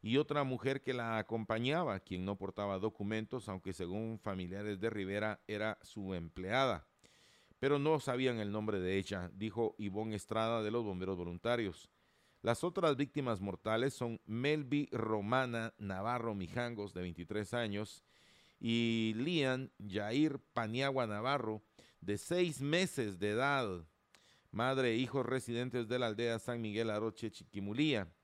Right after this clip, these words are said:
Ellos viajaban en el autobús. Sin embargo, en el mismo salieron expulsados.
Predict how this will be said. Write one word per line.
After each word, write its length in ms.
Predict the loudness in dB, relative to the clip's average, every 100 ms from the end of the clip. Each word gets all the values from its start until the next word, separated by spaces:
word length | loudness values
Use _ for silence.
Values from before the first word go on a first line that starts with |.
| _ _ _ _
Ellos 500 | 2 4 4 0 -4
viajaban 680 | -6 -4 0 2 2 0 -4 -6
en 180 | -6 -4
el 120 | -2
autobús. 880 | -4 -4 -4 -2 -2 -4 -8 -18 -20 _ _ _ _ _
Sin 260 | -8 -2
embargo, 600 | 0 4 4 4 2 0 -2
en 220 | -4 -2
el 140 | -2
mismo 400 | 0 0 -2 -4
salieron 540 | -4 -2 0 0 0 -2
expulsados. 1300 | -4 -6 -10 -8 -6 -8 -2 0 0 -4 -10 -18